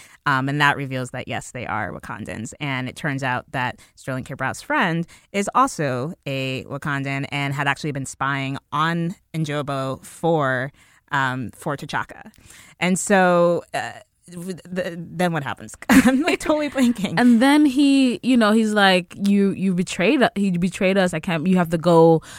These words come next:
Speaker 2: Um, we're gonna take you back so you can, you know, face the, whoever to get your judgment." And, uh, Njobo goes to kill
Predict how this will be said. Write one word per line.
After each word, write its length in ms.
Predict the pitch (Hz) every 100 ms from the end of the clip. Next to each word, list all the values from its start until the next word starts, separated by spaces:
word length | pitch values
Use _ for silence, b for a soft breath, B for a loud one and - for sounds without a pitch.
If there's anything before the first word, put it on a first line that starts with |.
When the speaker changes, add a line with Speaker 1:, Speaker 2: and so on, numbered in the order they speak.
| B
Speaker 2:
Um, 360 | 160 170 160 156
we're 80 | 170
gonna 140 | 175
take 240 | 156 175 185
you 60 |
back 360 | 160 151 156 -
so 100 | 160
you 120 | 151
can, 320 | 175 147 139
you 100 | 160
know, 260 | 147 131 123 -
face 560 | - 180 165 - - 185
the, 180 | 165 - - -
whoever 440 | 180 185 170 165 165
to 120 | 165
get 180 | 165 -
your 100 | 160
judgment." 540 | 185 254 226 165 143 B B B _
And, 520 | 180 185 180 175 170 -
uh, 140 | 175
Njobo 760 | 185 185 214 208 196 185 180 - -
goes 460 | 185 180 175 175 -
to 760 | - 190 170 160 160 156 151 156 _ _ _ _ -
kill 840 | - 269 254 202 180 165 175